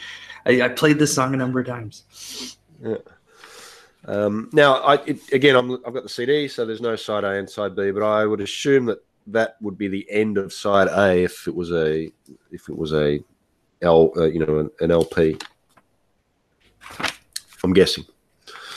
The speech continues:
Speaker 1: Right. Would be a
Speaker 2: <clears throat> Yeah. Uh, Embrace the World is the next song, a photograph of a rock with some interesting lines that have,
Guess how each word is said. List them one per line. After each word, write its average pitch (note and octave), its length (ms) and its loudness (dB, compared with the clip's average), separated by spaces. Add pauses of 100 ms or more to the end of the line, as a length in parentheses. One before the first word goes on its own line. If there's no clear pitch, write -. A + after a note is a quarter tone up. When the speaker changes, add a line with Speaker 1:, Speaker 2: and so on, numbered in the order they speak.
(120)
Speaker 1:
Right. E2+ 200 -2 (1200)
Would F#2 100 -10
be F2 200 -6
a F2 120 -10 (360)
Speaker 2:
<clears throat> - 40 -2 (560)
Yeah. G1+ 80 0 (420)
Uh, F#2+ 300 6
Embrace E3 360 6
the C#3+ 80 -2
World D3+ 280 8
is D3 80 -2
the D3 60 -4
next D3+ 220 2
song, D#3 420 4 (120)
a C3 60 -4
photograph C3 640 0
of B2 420 4
a A2+ 200 0
rock B2 400 -4
with G#2+ 140 -8
some A2 120 -10
interesting G2+ 680 -10
lines G#2+ 720 0
that G2 100 -4
have, F#2+ 140 -6